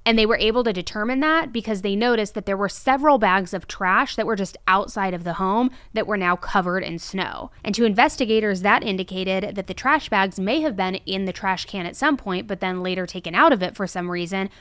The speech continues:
which is now why they were covered in snow. So detectives were waiting outside of the apartment for backup to come and to pick up these bags of garbage to confirm that they had come from the same can.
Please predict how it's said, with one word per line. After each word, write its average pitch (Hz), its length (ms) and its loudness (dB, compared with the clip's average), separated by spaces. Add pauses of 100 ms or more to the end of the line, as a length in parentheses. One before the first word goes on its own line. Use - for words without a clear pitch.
(100)
which 214 160 -4
is 190 120 -4
now 180 220 2
why 170 220 0
they 170 100 -4
were 170 140 -4
covered 175 300 -8
in 170 120 -6
snow. - 460 -4 (240)
So - 160 -2
detectives 320 520 0
were 320 140 2
waiting 214 340 2
outside 202 400 0
of 196 120 -2
the 202 100 0
apartment 220 560 0
for 240 80 -2
backup 254 440 2
to 185 80 -10
come - 400 -12
and 208 380 -4
to 220 80 -10
pick 220 240 -4
up 196 180 -4
these 202 180 -4
bags 175 340 -2
of 170 160 -10
garbage 190 560 2
to 190 180 -12
confirm 185 420 -6
that 180 100 -6
they 185 100 -2
had 185 160 -6
come 175 220 -6
from 190 140 -6
the 175 80 -8
same 175 280 -8
can. 180 460 -8